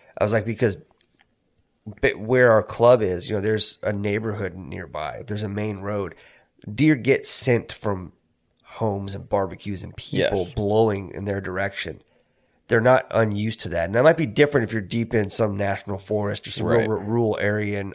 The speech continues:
Speaker 1: Iowa.
Speaker 2: Yeah, if you're on, if you're on a
Speaker 1: But
Speaker 2: lottery hunt somewhere where people aren't, then yes, scent's a little more important. But
Speaker 1: But
Speaker 2: if you're hunting
Speaker 1: I
Speaker 2: rural,
Speaker 1: to-, but I, I explained to him the reason why hearing the natural sounds of the woods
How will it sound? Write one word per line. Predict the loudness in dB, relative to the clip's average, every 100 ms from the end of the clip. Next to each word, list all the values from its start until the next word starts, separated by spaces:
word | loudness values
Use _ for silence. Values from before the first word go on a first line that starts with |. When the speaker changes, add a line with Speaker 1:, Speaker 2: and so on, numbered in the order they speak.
| -4
Speaker 1:
Iowa. | 0 2 2 -2 -4 -6 2
Speaker 2:
Yeah, | 4 6
if | 6
you're | 4
on, | 6 2
if | 4
you're | 4
on | 6
a | 8
Speaker 1:
But |
Speaker 2:
lottery | 8 8 6 2
hunt | 0 -2 -2
somewhere | 0 4 6 4
where | 2
people | 0 -2 0 -2 2
aren't, | 4 2 -2 -14 _ _ _ -2
then | 0
yes, | 0 -2 -2
scent's | -2 -2 0
a |
little | 0 0
more | -2 -6
important. | -8 -10 -10 -16 -20 -18 2
But | 6
Speaker 1:
But | 6
Speaker 2:
if |
you're | 6
hunting | 4 4 4
Speaker 1:
I |
Speaker 2:
rural, | 6 6 4
Speaker 1:
to-, | 4
but | 4 6
I, | 4 0
I | -2
explained | -2 2 4 4
to | 2
him | 0
the | -2
reason | 0 0 0 0 0
why | 0 0 -2 -6 _ _ _ _ _ _ _ _ _ _ _ _ _ _ _ _ _ _
hearing | -6 2 4 4
the | 2
natural | 2 2 2 0 0
sounds | 0 0 2 0 -2 -6 -6 2
of | 4 4 2 -2 -4
the | -4
woods | -2 -2 -2 -4 -6